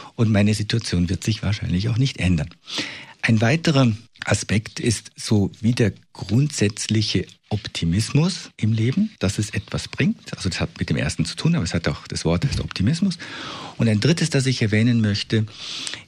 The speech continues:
ist, ähm, die, das Umfeld, das man sich selber schafft und wo man auch bereit ist, Schwächen zuzugeben, um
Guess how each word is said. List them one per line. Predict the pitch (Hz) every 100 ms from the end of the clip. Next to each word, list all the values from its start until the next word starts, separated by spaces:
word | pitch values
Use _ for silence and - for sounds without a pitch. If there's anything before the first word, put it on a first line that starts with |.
| -
ist, | 113 101 104 - -
ähm, | 92 98 95 95 110 - - _ _ _ -
die, | 92 92 90 -
das | - - - _
Umfeld, | - 147 170 - 107 98 143 - - -
das | 101 -
man | 107 95
sich | 107 -
selber | - 90 131 127 - -
schafft | - - - 139 - - - - - - -
und | 120 110 - -
wo | 107
man | 120 117 110
auch | - 104 -
bereit | 101 82 90 127 -
ist, | - - -
Schwächen | - - 87 104 139 131
zuzugeben, | - 147 - 135 - 135 143 139 - -
um | 143 123